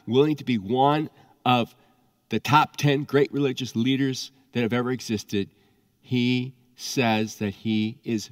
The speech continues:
very God. Now, that's the greatest claim that's ever been made in history.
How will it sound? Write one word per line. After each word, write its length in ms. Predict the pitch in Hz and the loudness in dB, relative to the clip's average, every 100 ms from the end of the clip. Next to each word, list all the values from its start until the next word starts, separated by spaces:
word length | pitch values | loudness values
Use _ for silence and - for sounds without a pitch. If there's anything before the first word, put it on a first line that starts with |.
| 107 | -18
very 680 | 95 117 107 98 95 95 95 _ _ _ _ _ 95 | -6 -2 0 0 -2 -4 -8 _ _ _ _ _ -18
God. 460 | 90 98 87 73 - _ _ _ _ _ _ _ - | -6 -6 -6 -12 -20 _ _ _ _ _ _ _ -6
Now, 340 | 117 107 82 _ _ _ _ _ _ | 0 0 -2 _ _ _ _ _ _
that's 420 | - 131 - - - - _ _ _ _ | 4 4 4 -2 -12 -20 _ _ _ _
the 80 | 101 | -10
greatest 500 | 101 135 139 147 - | -2 4 4 4 -4
claim 460 | - 123 110 107 113 | -4 0 2 0 -4
that's 180 | 98 - - | -10 -8 -6
ever 220 | 110 104 | -4 -4
been 220 | 101 98 | -4 -4
made 240 | 101 101 | 0 -2
in 100 | 92 | -2
history. 560 | 80 110 - - 78 76 | -6 -6 -6 -10 -14 -18